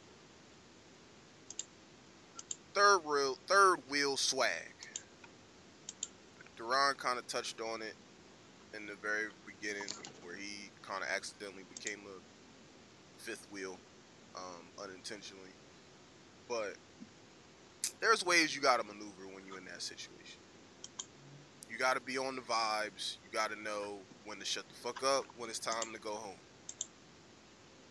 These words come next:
A lot of times, third wheels don't know that. Niggas just be all in the way, all in the video, all in the, all in the song, all that. Like, you gotta know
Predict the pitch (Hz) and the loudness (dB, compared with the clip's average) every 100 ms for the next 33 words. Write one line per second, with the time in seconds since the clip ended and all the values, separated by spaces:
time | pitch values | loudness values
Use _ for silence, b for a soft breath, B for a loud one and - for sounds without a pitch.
0 | - - - - - 82 98 120 117 - | -20 -20 -20 -20 -16 -8 2 2 4 4
1 | 123 120 113 110 120 120 113 120 120 117 | 4 4 2 -2 -2 -2 -2 -6 -6 -6
2 | 120 123 123 - - - - - - 90 | -6 -4 -6 -6 -12 -18 -20 -20 -20 -14
3 | 101 101 98 - 95 98 107 101 110 113 | -12 -10 -12 -10 -4 0 2 0 -4 -8
4 | 107 110 107 107 92 101 107 104 104 104 | -4 -2 -2 -2 -2 -2 -4 -6 -10 -10
5 | 104 101 104 101 104 104 101 - - - | -2 0 0 0 -2 0 0 0 -4 -4
6 | - - - - - - - - 95 107 | -4 -4 2 2 2 -4 -8 -8 -4 -4
7 | 107 107 101 101 - - - - 117 113 | -4 -8 -10 -8 -8 -8 -6 -4 -2 -2
8 | 110 - 110 110 110 110 110 90 113 110 | 2 4 4 2 0 0 -4 -2 4 4
9 | 101 87 85 - - 95 90 85 - - | 4 -2 -2 -6 -6 -8 -8 -10 -18 -20
10 | - - - - - 139 139 135 131 131 | -20 -20 -18 -16 -12 2 8 10 8 4
11 | 127 120 | 0 -2